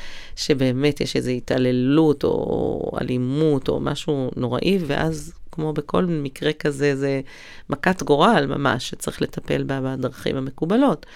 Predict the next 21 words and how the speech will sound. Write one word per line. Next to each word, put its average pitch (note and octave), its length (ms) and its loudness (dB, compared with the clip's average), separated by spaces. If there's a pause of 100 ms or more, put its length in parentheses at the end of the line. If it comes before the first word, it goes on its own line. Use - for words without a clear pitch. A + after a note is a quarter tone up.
(580)
אבל D3+ 420 0 (500)
כל C#4 220 4
עוד C#4+ 240 6
זה G#3 160 4
רק, A#3 300 0 (500)
אוקיי, A3 380 6
אם G3+ 60 4
הוא F#3+ 200 2
שם F#3 220 2
אותם G3 280 0
ל-, E3 220 4
מול E3+ 160 2
מסך F3 420 0
שמונה G#3 320 0
שעות, G3+ 540 6
או, D3+ 260 8
אה, D3+ 260 6
אני D#3+ 100 0
לא E3+ 40 4
יודעת, A3 280 0 (1160)
בסדר, E4 380 4